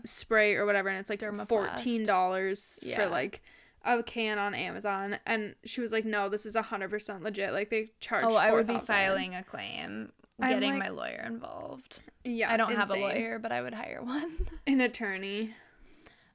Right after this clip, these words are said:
Speaker 2: Um, yeah, that's crazy. But Dad was just telling us tonight that Walmart is scamming people. So if you go to Walmart, check your bills, check your receipt.
Speaker 1: Everyone's a scammer these days.
Speaker 2: Yeah, true. Anyways, and then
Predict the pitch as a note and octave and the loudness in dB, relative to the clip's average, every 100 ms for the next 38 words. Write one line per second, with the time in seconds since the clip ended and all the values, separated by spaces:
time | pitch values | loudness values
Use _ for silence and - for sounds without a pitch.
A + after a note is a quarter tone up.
0 | - A#3 A3 G#3+ G#3 G3+ F#3 F#3+ G#3 A3 | -2 2 2 2 0 0 0 0 -2 -2
1 | - - - - G3 F3+ F3+ F#3+ F#3+ F#3 | -10 -10 -12 -12 -8 -6 -6 -6 -6 -6
2 | F#3+ G3+ F#3+ - _ _ A3+ F#3+ F#3+ A#3+ | -2 0 0 -2 _ _ -6 -2 -2 -4
3 | C4 B3+ - G#3 G#3 G#3 - G3 G3 A3 | -6 -8 -6 -8 -6 -10 -10 -10 -8 -8
4 | - F#3+ F#3 - - G3 F#3+ A3 A3 G3+ | -4 -2 -2 -6 -10 -8 -6 -4 -6 -6
5 | G3 - D#2 A3+ G#3+ G#3 - - B3 A#3+ | -8 -10 -10 -8 -10 -10 -12 -8 -6 -6
6 | A3 - A3 G3+ G#3 G#3 G#3 G#3 A3 A3 | -6 -6 -4 -4 -6 -8 -10 -6 -4 -2
7 | A#3+ A#3+ G3 - G#3+ - A3 A3+ A3+ G3 | -2 -2 -4 -6 -8 -6 -4 -2 -2 -4
8 | G3 - - G3+ A3 A3 - G3+ G3 - | -6 -12 -16 -14 -10 -8 -6 -6 -6 -10
9 | A3+ - D4+ E4 C#4 B3 A#3 A3 G#3+ G#3+ | -10 -4 0 0 0 -2 -2 -4 -2 -4
10 | G#3 G#3 - - G#3+ G#3 A3+ A#3 A3+ A3 | -4 -4 -4 -4 -2 0 0 0 -2 -8
11 | - - - - A#3+ - - - - - | -14 -12 -8 -8 -8 -12 -16 -18 -16 -4
12 | A#3+ G#3+ G3 G3+ A3 G#3+ G#3 G#3 G3+ G3+ | 0 2 0 -2 -2 -2 0 0 -2 -4
13 | G#3 | -6